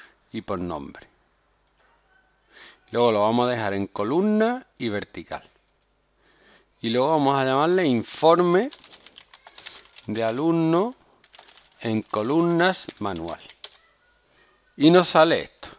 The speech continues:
¿vale? Bueno, te-, ahí tengo el informe, tengo varias páginas, voy viendo las páginas y voy viendo los datos de cada alumno. ¿Qué pasa?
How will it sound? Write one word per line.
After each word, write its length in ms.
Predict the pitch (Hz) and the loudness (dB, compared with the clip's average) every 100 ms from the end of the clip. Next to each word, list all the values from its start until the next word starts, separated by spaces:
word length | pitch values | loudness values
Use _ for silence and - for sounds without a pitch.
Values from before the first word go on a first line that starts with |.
| - | -10
¿vale? 280 | 104 143 220 _ _ _ _ _ - | -6 -6 -6 _ _ _ _ _ -20
Bueno, 440 | - 135 196 185 _ _ | -16 -10 -10 -10 _ _
te-, 100 | - | -18
ahí 220 | 95 98 98 | -16 -14 -10
tengo 240 | 107 110 | -4 -2
el 80 | 113 | -2
informe, 640 | 107 - 170 190 185 196 247 - - _ - | -4 2 4 4 4 2 0 -16 -20 _ -2
tengo 260 | 151 147 | 4 4
varias 300 | 110 110 123 | 4 0 -4
páginas, 600 | - 165 170 170 170 247 | 2 4 4 4 0 -2
voy 200 | 180 117 | -4 -2
viendo 220 | 113 110 123 | -2 0 0
las 140 | 131 | 0
páginas 460 | - 165 156 175 170 | 2 0 2 0 0
y 40 | |
voy 120 | 113 | 0
viendo 240 | 113 120 120 | -2 0 0
los 140 | 123 | 0
datos 280 | 120 131 135 | -2 -4 -4
de 80 | 101 | -4
cada 220 | 92 85 | -6 -6
alumno. 280 | 78 90 143 | -8 -6 -2
¿Qué 120 | 202 | 2
pasa? 420 | 208 127 - 80 | 4 4 0 -14